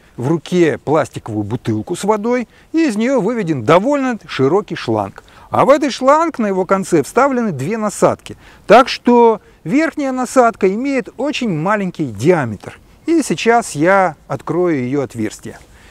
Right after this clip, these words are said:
И мы видим, как бьет довольно высокая струя воды.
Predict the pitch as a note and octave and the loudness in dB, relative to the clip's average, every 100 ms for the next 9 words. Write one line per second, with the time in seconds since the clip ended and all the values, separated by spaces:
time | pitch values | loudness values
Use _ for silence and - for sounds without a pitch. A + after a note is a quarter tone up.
0 | - - B3+ A#3+ A3+ A#3 C#4 D4 C4 B3 | -20 -2 2 2 2 0 -2 -2 0 -2
1 | - F3+ D3+ D3+ A3+ B3+ D3 E3+ G#3 D4 | 2 0 0 -6 -4 -2 4 4 4 2
2 | C#4+ B3+ F3 F3+ - A#3+ A3 E3 - C#3 | 0 0 -2 -4 0 2 4 2 2 -2
3 | D#3+ F3+ D3+ B2+ A2 | 0 0 -2 -4 -6